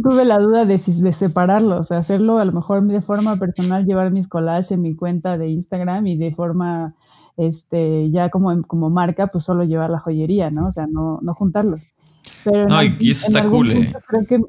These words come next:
Speaker 1: que, que se reforzaban justo por el
Speaker 2: Ujú.
Speaker 1: nombre, o sea, el concepto es un poquito do-, do-, de dos mundos. Y
Speaker 2: Y también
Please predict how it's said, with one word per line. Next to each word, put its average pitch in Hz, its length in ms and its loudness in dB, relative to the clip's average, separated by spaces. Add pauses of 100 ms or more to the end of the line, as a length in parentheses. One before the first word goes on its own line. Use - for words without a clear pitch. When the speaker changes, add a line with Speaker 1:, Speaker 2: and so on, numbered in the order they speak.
Speaker 1:
que, 185 260 0
que 190 100 -2
se 190 140 -2
reforzaban 190 880 2 (140)
justo 240 340 0
por 202 220 2
el 185 80 4
Speaker 2:
Ujú. 190 80 2
Speaker 1:
nombre, 214 320 0 (160)
o 185 80 -4
sea, 190 100 -4
el 185 80 -2
concepto 202 520 -2
es 226 140 -2
un 220 120 -2
poquito 214 480 -4
do-, 185 260 -2
do-, 175 380 -2
de 180 240 -4
dos 202 260 -4
mundos. 220 420 0 (560)
Y 196 300 0
Speaker 2:
Y 185 40 0
también 185 540 0